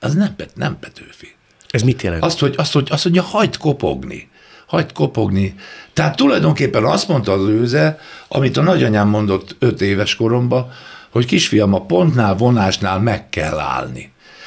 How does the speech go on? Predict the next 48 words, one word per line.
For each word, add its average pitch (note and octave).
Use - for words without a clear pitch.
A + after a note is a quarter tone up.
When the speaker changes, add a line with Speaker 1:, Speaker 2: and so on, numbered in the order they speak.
Speaker 1:
Tehát D#3+
értelmezni F2
kell F2
a E2
szöveget, C#2
Adit G2
meg A#2
főleg. -
Speaker 2:
Ja, C#3
és D#3+
Petőfit D#3+
úgy F3
mondta, C#3+
hogy C3+
nagy B2
Speaker 1:
Hát A#2
itt -
egy G#2+
Speaker 2:
lázálommal? B2+
Speaker 1:
for-, -
a, -
Speaker 2:
Aha. D3+
Speaker 1:
nem, G3+
a D3
Tűz G3+
március G#2
Speaker 2:
Ja, E3
Speaker 1:
mondtam G3+
Speaker 2:
bocsánat, D3+
az, C3+
Speaker 1:
úgy, C#3+
Speaker 2:
igen, G#2
igen. G#2
Speaker 1:
ilyen A#2+
lázas A2+
Speaker 2:
Igen. G2+
Speaker 1:
forradalmár. G2+
Nem, C#3
azt F#2
mondja, D3+
"Hagyni F#2
kell D#2+
kopogni." D2
Speaker 2:
De A#2
hogy C3+
mondja C#3
egy C3
civil F2